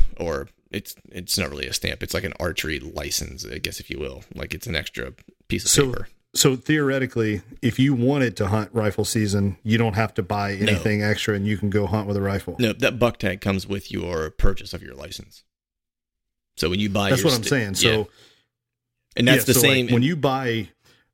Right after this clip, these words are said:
Speaker 2: a general license is basically a rifle license, and then you buy an archery stamp.
Speaker 1: An archery stamp that you can use that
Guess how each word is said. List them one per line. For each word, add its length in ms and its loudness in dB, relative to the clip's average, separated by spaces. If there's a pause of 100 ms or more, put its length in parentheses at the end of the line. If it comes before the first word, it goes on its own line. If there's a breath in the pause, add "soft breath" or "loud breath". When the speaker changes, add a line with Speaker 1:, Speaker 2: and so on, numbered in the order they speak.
(120)
Speaker 2:
a 80 4
general 380 2
license 520 0
is 140 0
basically 640 0
a 140 -2
rifle 440 0
license, 540 0
and 160 4
then 140 4
you 180 4
buy 320 -2
an 160 -4
archery 480 0
stamp. 480 -2 (100)
Speaker 1:
An 60 0
archery 240 0
stamp 360 2
that 60 -6
you 160 -4
can 140 -4
use 260 -4
that 260 0